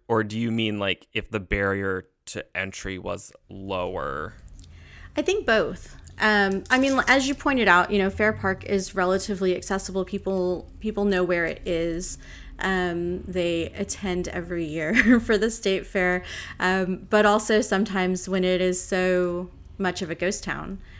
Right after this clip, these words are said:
Speaker 2: it can be hard to find your way around to a specific part of Fair Park. Um, versus when you come to the fair,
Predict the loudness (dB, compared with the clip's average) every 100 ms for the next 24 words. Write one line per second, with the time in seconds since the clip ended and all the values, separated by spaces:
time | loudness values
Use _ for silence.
0 | -14 -4 -2 0 0 0 2 0 0 -4
1 | -4 0 0 2 2 2 0 0 -2 -4
2 | -4 -6 -4 -4 -2 -4 -6 -8 -10 -8
3 | -10 -10 -16 -12 -4 -4 -4 -14 -14 -14
4 | -12 -12 -12 -14 -18 -16 -16 -12 -6 -4
5 | -4 -6 -12 -14 -6 -2 -2 -2 -2 -2
6 | -2 -2 -4 -4 -2 0 -2 -6